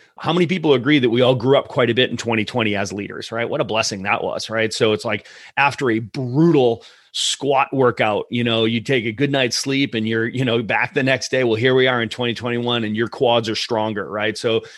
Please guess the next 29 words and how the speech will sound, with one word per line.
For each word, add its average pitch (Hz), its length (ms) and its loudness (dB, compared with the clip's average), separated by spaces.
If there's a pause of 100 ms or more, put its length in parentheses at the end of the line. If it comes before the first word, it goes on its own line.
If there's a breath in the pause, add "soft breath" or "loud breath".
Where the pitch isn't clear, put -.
your 139 260 4
ability 123 600 0
to - 120 -8
push 123 380 -2
is, 95 180 -2
is, 117 560 -2
has 110 220 -6
just 117 320 -2
been 120 120 2
elevated, 113 560 0
right? 107 220 -4
So 120 220 -2 (300 loud breath)
yes, 131 380 -2
it 127 80 0
might 131 160 0
have 110 80 -2
sucked - 460 -2
in 123 120 -2
the 113 100 -2
throes 139 520 4
of 123 140 2
the 131 80 0
moment, 135 400 2
<laughs> 110 80 -4
right? 139 220 0
So, 120 260 2
but 113 200 0 (180 loud breath)
guess 131 240 -2
what? 131 300 0